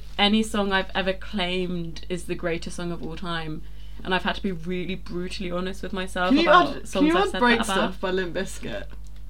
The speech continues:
Speaker 1: I haven't said that, and I don't think I will.
Speaker 2: Chop Suey,
Speaker 1: But
Speaker 2: System of a
Speaker 1: Goosebumps
Speaker 2: Down.
Speaker 1: by Travis
Speaker 2: Yeah, that's
Speaker 1: Scott.
Speaker 2: in, that is in there. We went through it, and I agreed with
Speaker 1: Yeah.
Speaker 2: most of them.
Speaker 1: The year that that came out on Spotify, it came out mid-October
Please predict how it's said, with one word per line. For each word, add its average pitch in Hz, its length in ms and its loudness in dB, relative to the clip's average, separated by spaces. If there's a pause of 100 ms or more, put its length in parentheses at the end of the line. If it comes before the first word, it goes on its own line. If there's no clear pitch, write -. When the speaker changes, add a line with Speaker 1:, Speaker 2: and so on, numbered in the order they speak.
Speaker 1:
I - 60 -6
haven't 202 240 -2
said 185 200 -2
that, 170 240 -4 (100)
and 180 100 -2
I 175 60 -4
don't 180 160 -4
think 175 160 -4
I 175 80 -6
will. 175 340 -4 (140)
Speaker 2:
Chop - 240 0
Suey, 208 360 2
Speaker 1:
But 196 120 0
Speaker 2:
System 220 80 -2
of 214 40 4
a 226 140 8
Speaker 1:
Goosebumps 180 360 0
Speaker 2:
Down. 185 80 -4
Speaker 1:
by 185 140 -2
Travis 185 460 -6
Speaker 2:
Yeah, 269 120 10
that's 269 140 10
Speaker 1:
Scott. 269 60 4
Speaker 2:
in, 269 80 10
that 254 300 8
is 220 120 6
in 214 160 4
there. 170 220 0
We 214 140 0
went 233 200 4
through 208 180 2
it, 147 80 4
and 202 80 4
I 233 100 8
agreed 226 320 8
with 190 100 -2
Speaker 1:
Yeah. 196 60 -2
Speaker 2:
most 208 260 4
of - 120 -8
them. 135 180 -4
Speaker 1:
The 240 100 4
year 285 340 2
that 269 140 -2
that 240 220 -2
came 233 180 0
out 220 160 -2
on 208 140 -4
Spotify, 165 600 -4
it 156 140 -6
came 208 240 -4
out 185 180 -4
mid-October 185 1120 -4